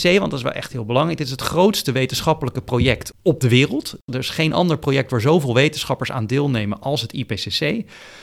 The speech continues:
Daar is een groep van topwetenschappers die kijkt, wat is de wetenschap? Wat zijn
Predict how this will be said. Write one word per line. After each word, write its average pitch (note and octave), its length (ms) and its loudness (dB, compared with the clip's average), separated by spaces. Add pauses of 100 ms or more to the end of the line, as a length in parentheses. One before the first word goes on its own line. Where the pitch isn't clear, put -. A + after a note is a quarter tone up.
(200)
Daar C3+ 160 2
is A#2+ 140 0
een B2+ 100 2
groep G#3 300 0
van A2+ 460 0
topwetenschappers D#3+ 840 0
die C3 100 -6
kijkt, C3+ 300 -2
wat E3 260 2
is - 180 -2
de D3 260 2
wetenschap? G#3 680 0
Wat D3 120 -2
zijn A#2 160 -4